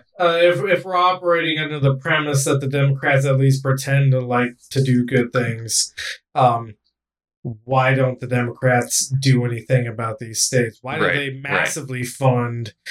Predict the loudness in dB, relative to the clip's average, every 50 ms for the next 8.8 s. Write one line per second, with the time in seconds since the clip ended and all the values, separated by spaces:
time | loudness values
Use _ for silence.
0 | -12 -12 -12 -14 _ _ -2 0 0 0 -2 -2 2 2 4 4 2 0 -2 0
1 | 0 0 0 0 -4 -6 -8 -6 -6 -4 -6 -4 -4 -4 -4 -6 -6 -4 -2 0
2 | 0 0 0 0 0 0 0 -2 -4 -4 -4 -4 -4 -4 -8 _ -12 -12 -12 -12
3 | -16 _ _ 0 0 2 2 0 0 -2 -2 -4 -4 0 2 2 2 2 0 0
4 | 0 0 0 0 -2 -2 -2 -2 -2 -4 -4 -4 -4 -4 0 0 0 0 2 0
5 | -2 -2 0 2 2 2 2 2 -2 -6 -8 -6 -2 -2 -2 -2 -2 -4 -2 2
6 | 4 6 6 6 4 2 -2 -4 -6 -6 -8 -8 -8 -8 -8 -8 -10 -10 -10 -8
7 | -8 -6 -6 -6 -4 -2 0 0 0 0 0 -2 -2 -6 -6 -4 -4 -2 -2 2
8 | 2 2 2 2 0 0 0 0 2 2 0 -2 -2 -4 -6